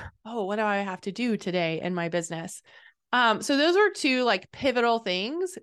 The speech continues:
that over time make such a big difference. And I always say consistency trumps talent, going back to that statistic I gave of, you know, half of us will quit because we're burnt out.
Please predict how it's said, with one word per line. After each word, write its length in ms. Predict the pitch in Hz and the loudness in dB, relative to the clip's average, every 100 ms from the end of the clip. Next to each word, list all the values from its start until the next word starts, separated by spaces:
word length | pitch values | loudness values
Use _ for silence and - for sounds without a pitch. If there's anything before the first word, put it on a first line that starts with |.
| _ | _
that 220 | 240 214 - | 0 0 2
over 300 | 277 285 254 | 2 4 2
time 560 | 240 196 185 196 254 311 - _ _ _ - | 2 0 0 0 -2 -4 -10 _ _ _ -4
make 200 | 247 - | -4 -4
such 360 | - 247 247 | -4 -4 -2
a 60 | 240 | 2
big 200 | 214 190 | 2 0
difference. 560 | 180 170 151 165 185 - | -4 -4 -6 -6 -8 -4
And 220 | 208 202 | 0 2
I 100 | 196 | 4
always 300 | 226 262 302 | 4 2 2
say 240 | 285 240 | 0 0
consistency 1300 | 220 - 226 220 214 208 233 226 226 240 226 226 220 | -2 -6 -8 -2 -2 0 -2 -2 -4 -2 0 0 -2
trumps 380 | 214 208 196 208 | -2 -2 -2 -6
talent, 520 | - 175 185 285 285 _ _ | -4 -2 0 0 -2 _ _
going 260 | 226 233 | 2 2
back 300 | 196 180 190 | 2 0 -2
to 460 | - 220 196 185 185 - - _ _ _ | -2 0 2 2 -2 -8 -20 _ _ _
that 260 | 190 180 - | -4 -4 -6
statistic 560 | - 202 208 202 196 | -4 0 0 0 0
I 120 | 185 | 0
gave 300 | 180 185 180 | 2 2 2
of, 220 | 175 170 170 | 2 0 -2
you 100 | 190 | -6
know, 100 | 175 | -6
half 300 | - 185 180 | -4 -4 -2
of 80 | 180 | 0
us 200 | 175 - | 0 -2
will 100 | 170 | -8
quit 340 | - 180 165 | 0 0 0
because 280 | 175 190 175 | -4 -6 -4
we're 120 | 170 | -4
burnt 320 | 165 165 165 | -2 -2 -4
out. 380 | 156 175 269 - | -2 0 0 -4